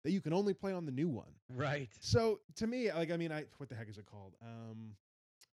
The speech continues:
Speaker 1: oh, what's that? Fire Emblem.
Speaker 2: Yeah.
Speaker 1: Right? They came out with, like, a Dynasty Warriors style Fire Emblem game recently.
Speaker 2: Right.
Speaker 1: And I was like, "Great, I've got a three D S. It's got a three D S logo on the box.
Speaker 2: Should be good to go.
Speaker 1: Should be good to go. Lock that one in." "Nope,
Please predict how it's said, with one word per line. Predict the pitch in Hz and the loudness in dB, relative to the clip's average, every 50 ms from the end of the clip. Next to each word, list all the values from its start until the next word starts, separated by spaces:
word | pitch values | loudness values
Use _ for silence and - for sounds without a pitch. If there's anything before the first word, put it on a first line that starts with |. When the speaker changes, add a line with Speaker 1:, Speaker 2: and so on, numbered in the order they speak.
| _ _ _ _ _ - | _ _ _ _ _ -4
Speaker 1:
oh, | 151 147 | -2 -2
what's | 139 147 139 - | -2 -2 -2 -4
that? | 143 127 - - | -6 -8 -6 -4
Fire | - 196 202 180 143 123 | -4 -2 0 0 -2 -2
Emblem. | 107 101 98 92 85 80 95 - _ | -4 -6 -8 -10 -12 -16 -20 -20 _
Speaker 2:
Yeah. | - 156 151 151 - | -4 -4 -4 -2 -4
Speaker 1:
Right? | 131 147 135 | -6 -6 -4
They | 170 | -4
came | 160 - 196 202 | -2 -2 -2 0
out | 196 | 0
with, | 175 160 | -2 -2
like, | 165 147 | -2 -4
a | 139 | -4
Dynasty | 127 139 131 143 151 151 147 - - 151 | -6 -8 -8 -8 -8 -8 -8 -4 -2 -2
Warriors | 135 127 123 127 127 127 127 127 123 120 117 | -2 0 -2 -2 -2 -2 -2 -2 -4 -4 -6
style | - - 123 110 107 104 101 107 107 - - | -8 -10 -10 -10 -8 -8 -10 -10 -12 -10 -6
Fire | 156 185 196 170 135 | -4 -4 -2 -2 -2
Emblem | 120 117 117 113 107 104 | -2 -4 -4 -6 -6 -6
game | 101 101 98 95 | -8 -8 -8 -10
recently. | 92 92 92 92 101 98 98 110 147 151 - | -12 -12 -12 -12 -12 -12 -12 -14 -14 -10 -6
Speaker 2:
Right. | 147 135 131 135 - _ _ _ _ _ _ - | -4 -2 -2 -4 -6 _ _ _ _ _ _ -12
Speaker 1:
And | 180 | -8
I | 202 | -6
was | 226 226 202 | -4 -4 -2
like, | 247 269 240 | -4 -4 -2
"Great, | - 349 381 403 403 359 208 | -2 0 0 2 2 2 2
I've | 151 139 | 0 -2
got | 127 98 | -4 -8
a | 92 - | -10 -14
three | - 92 80 - | -20 -20 -18 -12
D | - | -8
S. | 107 180 285 - - - - - _ _ - - - | -6 -4 -4 -4 -4 -6 -8 -10 _ _ -4 -2 -2
It's | - - - | -2 -2 -2
got | - 98 | -4 -6
a | 90 | -6
three | - - 92 90 | -8 -8 -8 -6
D | 87 87 - 85 | -8 -8 -8 -10
S | 90 - - 98 | -14 -14 -10 -8
logo | 107 147 151 165 175 | -6 -4 -2 -2 -2
on | 180 185 | -2 0
the | 185 | 0
box. | 170 208 240 262 - - - - - - | 0 0 0 -2 -4 -4 -4 -4 -6 -8
Speaker 2:
Should | - - - 123 | -16 -20 -14 -12
be | 131 | -6
good | 254 139 | -4 -4
to | - 120 | -4 -2
go. | - 151 175 220 202 131 | -2 -2 0 0 -2 -2
Speaker 1:
Should | 104 - - - | -4 -8 -12 -16
be | - | -20
good | - 90 104 | -18 -16 -6
to | 127 | 0
go. | 190 262 302 320 285 147 104 | 2 4 4 4 2 0 -2
Lock | 104 104 104 - | -6 -8 -8 -4
that | - 147 - | -4 -4 -2
one | 175 196 208 240 | -2 -2 0 0
in." | 294 262 160 - - _ _ _ _ - | 2 0 0 -2 -6 _ _ _ _ -8
"Nope, | 104 135 196 262 - | -2 -2 -2 -2 -2